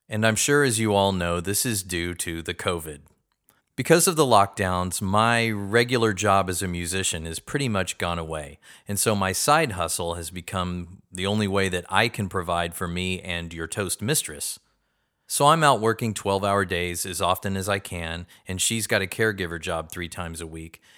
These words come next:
and as you might imagine, in the evenings I'm just too tired to come out here and record a podcast. But because I really miss it and because I don't want to see this podcast go away, I'm picking it back up,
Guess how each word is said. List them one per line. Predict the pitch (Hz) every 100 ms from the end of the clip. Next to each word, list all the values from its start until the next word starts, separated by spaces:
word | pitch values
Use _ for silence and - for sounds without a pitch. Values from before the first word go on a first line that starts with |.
| - -
and | 131
as | 131 123
you |
might | 117 101
imagine, | 101 87 82 82 90 87 -
in | 107 120
the | 120 92
evenings | 95 95 92 92 -
I'm | 90 90 90
just | - 87 - -
too | 90
tired | 85 - 85 82 80
to | 92
come | - 82
out | 82
here | 85 80
and | 80
record | 82 80 85 78
a |
podcast. | - 110 107 92 76 - - - _ _ _ _ _ _ _ _ -
But | 175 156
because | 139 143 120
I | 123
really | 107 131 160 156
miss | 113 104 -
it | 110 -
and | 101 101
because | 101 - 113 113 101 - -
I | 95 95
don't | 120 135
want | 139 127
to |
see | 120 117 107
this | 101 -
podcast | - 95 87 98 92 - -
go | 90
away, | 87 82 78 76 - _ -
I'm | 110 120 123
picking | 120 110 107
it | 101 92
back | 87 -
up, | 80 80